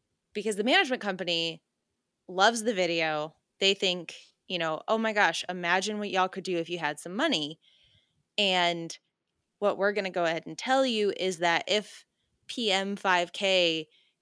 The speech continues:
gets signed, we'll give you a three video deal and you can help us get other people signed and create these videos. However, we're gonna be involved in the creative process,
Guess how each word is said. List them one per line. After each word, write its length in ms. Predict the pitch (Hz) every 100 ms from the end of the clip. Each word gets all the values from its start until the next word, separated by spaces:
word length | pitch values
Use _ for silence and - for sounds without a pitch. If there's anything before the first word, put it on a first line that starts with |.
| -
gets 260 | 180 -
signed, 800 | - 285 311 196 185 160 156 151 _ _ _ _ -
we'll 260 | 175 208 233
give 220 | 208 190
you 220 | 214 202
a 60 | 170
three 240 | - 190
video 360 | 175 180 165 156
deal 300 | 202 202 165
and 140 | 170
you 100 | 170
can 120 | 160 160
help 280 | 185 180
us 180 | 180 170
get 180 | - -
other 200 | 170 165
people 280 | - 180 156
signed 480 | - 214 202 185 165
and 120 | 165
create 240 | - 175 170
these 180 | 170
videos. 580 | 202 226 180 170 170 - _ _ _ _ _ _ _ -
However, 880 | - 294 277 285 226 160 - - - _ _ _ _ _ _ _ _ _ _ _ _ -
we're 320 | 170 220 233
gonna 180 | 226 226
be 140 | 220
involved 360 | 196 196 196 185
in 80 | 170
the 80 |
creative 460 | 170 - 175 170 156
process, 640 | 160 151 - 143 170 -